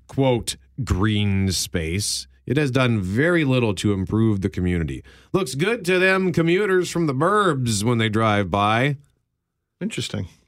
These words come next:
Speaker 2: Okay.
Speaker 1: Thank you for the thoughts. I mean, and you're right. I don't live in the West End,
Speaker 2: Nope.
Speaker 1: but
Speaker 2: But multiple times a year, uh, when I'm driving by, I notice the kids out there, you know, playing soccer, uh, and opportunities to play other things that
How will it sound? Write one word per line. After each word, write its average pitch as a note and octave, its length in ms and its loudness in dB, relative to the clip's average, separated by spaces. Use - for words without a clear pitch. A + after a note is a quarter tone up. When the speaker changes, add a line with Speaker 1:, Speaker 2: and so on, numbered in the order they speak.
Speaker 2:
Okay. - 260 -2
Speaker 1:
Thank A2 240 -2
you B2 80 0
for A#2+ 240 0
the A2+ 120 0
thoughts. B2 400 0
I G2 60 0
mean, G2 120 -2
and G#2 160 -2
you're G2+ 100 0
right. A#2+ 260 0
I F#2 120 0
don't A2+ 420 -2
live D#2 300 -2
in D#2+ 160 -2
the D2+ 60 -2
West D2 300 -6
End, G2 300 -2
Speaker 2:
Nope. D3+ 140 2
Speaker 1:
but - 200 -8
Speaker 2:
But D3 220 0
multiple C#3+ 560 2
times B2+ 400 2
a A2+ 40 4
year, G#2+ 440 2
uh, G2+ 340 0
when A2 160 2
I'm G#2+ 100 0
driving G2+ 340 2
by, F#2 280 2
I F#2 40 0
notice F#2 320 0
the - 100 -4
kids F2+ 300 -2
out - 160 -4
there, F2+ 300 0
you G#2+ 60 2
know, A2+ 120 2
playing A#2 280 0
soccer, D#3+ 560 2
uh, D3 140 2
and C3 140 2
opportunities B2+ 920 0
to B2 160 0
play B2+ 280 2
other B2 180 2
things B2+ 320 0
that A#2 140 0